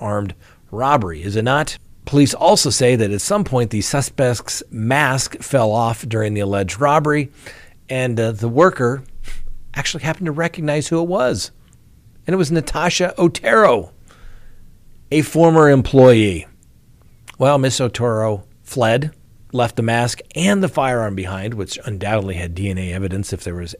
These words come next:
any doubt as to whether it was her, 'cause there's also video. And, uh, needless to say, the, uh, police obtained an arrest warrant, took her into custody on December twenty-seventh, when she was contacted for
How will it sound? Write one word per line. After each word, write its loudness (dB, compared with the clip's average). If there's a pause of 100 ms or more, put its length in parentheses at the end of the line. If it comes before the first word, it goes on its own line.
any -6
doubt -8
as -12
to -10 (760)
whether -6
it -12
was -12
her, -2 (540)
'cause -10
there's -8
also -6
video. -4 (1120)
And, 4
uh, 6
needless 4
to -2
say, 2
the, 2
uh, 0
police -2
obtained -2
an -2
arrest 2
warrant, 0
took -4
her -4
into -4
custody -6
on -6
December -10
twenty-seventh, -8 (1300)
when -2
she -2
was -2
contacted -4
for -4